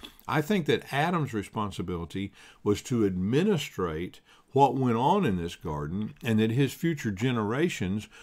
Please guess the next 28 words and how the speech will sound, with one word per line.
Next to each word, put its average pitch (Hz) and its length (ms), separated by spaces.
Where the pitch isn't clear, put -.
were 123 120
to 120 140
use 117 380
this 117 180
garden. 120 380
This 101 200
is 110 140
a, 101 240
this 117 240
is 117 160
a, 107 280
a 104 320
ground 107 600
zero, 113 440
if 87 140
you 101 80
will. 95 200
This 107 180
is, 107 200
this 113 260
is 113 260
central, 113 680
where 110 160
they 120 120
would 110 200
come 180 240
back 107 300
and 104 220